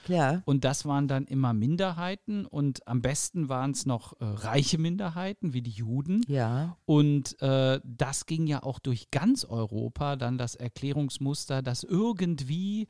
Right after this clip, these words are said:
Speaker 2: äh, die Juden daran schuld wären. Die werden ja immer für alles dann beschuldigt.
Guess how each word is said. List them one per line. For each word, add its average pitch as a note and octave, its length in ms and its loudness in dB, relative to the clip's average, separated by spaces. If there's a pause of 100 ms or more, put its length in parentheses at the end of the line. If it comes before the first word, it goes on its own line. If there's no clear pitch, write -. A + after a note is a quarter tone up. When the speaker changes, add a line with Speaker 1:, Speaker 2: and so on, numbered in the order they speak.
(400)
Speaker 2:
äh, D#3 460 2
die B2+ 160 -4
Juden A3 360 -2
daran G#3+ 300 0
schuld A3 420 -4
wären. A3 400 -2
Die D3+ 200 -4 (160)
werden C#3+ 400 -2
ja C3 100 2
immer F#3+ 340 2
für - 180 -4
alles G3+ 320 -4
dann A3 220 -4
beschuldigt. A3+ 760 -6